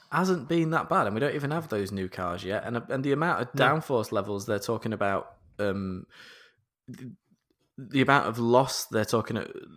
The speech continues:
Speaker 1: the following car losing downforce that they've improved upon, they're talking about such a huge improvement that we've already had a lot, there's been a lot of overtaking and stuff in this, this season. There's been some really, really good races. Yeah, we had a bit of a barren run around the middle of the season where there were a few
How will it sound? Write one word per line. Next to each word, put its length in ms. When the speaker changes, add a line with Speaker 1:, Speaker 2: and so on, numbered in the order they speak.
Speaker 1:
the 140
following 400
car 300
losing 340
downforce 540
that 180
they've 180
improved 480
upon, 240
they're 120
talking 320
about 200
such 200
a 40
huge 320
improvement 580
that 220
we've 140
already 220
had 100
a 80
lot, 420
there's 200
been 160
a 40
lot 160
of 60
overtaking 480
and 100
stuff 280
in 100
this, 340
this 180
season. 300
There's 160
been 140
some 200
really, 360
really 280
good 160
races. 360
Yeah, 180
we 120
had 100
a 40
bit 120
of 80
a 160
barren 360
run 160
around 220
the 60
middle 200
of 60
the 80
season 420
where 120
there 80
were 80
a 40
few 400